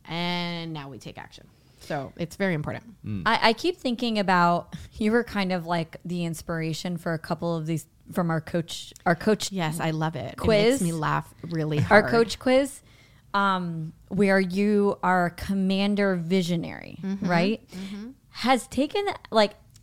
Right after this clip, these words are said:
Speaker 3: like, 'cause
Speaker 1: <laughs>
Speaker 3: we've taken this, like, I, it, we've been having these conversations with people, other coaches who've taken it, and they're like, "I now feel permission to be
Speaker 1: Mm-hmm.
Speaker 3: myself."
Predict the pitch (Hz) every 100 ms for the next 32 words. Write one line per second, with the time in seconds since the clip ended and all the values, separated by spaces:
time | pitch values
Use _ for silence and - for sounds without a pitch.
0 | - 220 294 370 - _ 226 330 - 311
1 | 392 403 285 202 - 220 226 - - -
2 | 220 - 240 - 226 262 277 262 254 269
3 | 277 226 233 214 202 240 226 196 196 -
4 | 175 180 170 175 185 196 208 190 208 180
5 | 180 202 180 220 208 196 190 185 - 185
6 | 240 247 226 240 294 - 247 226 - 220
7 | 208 - 214 202 202 220 190 185 -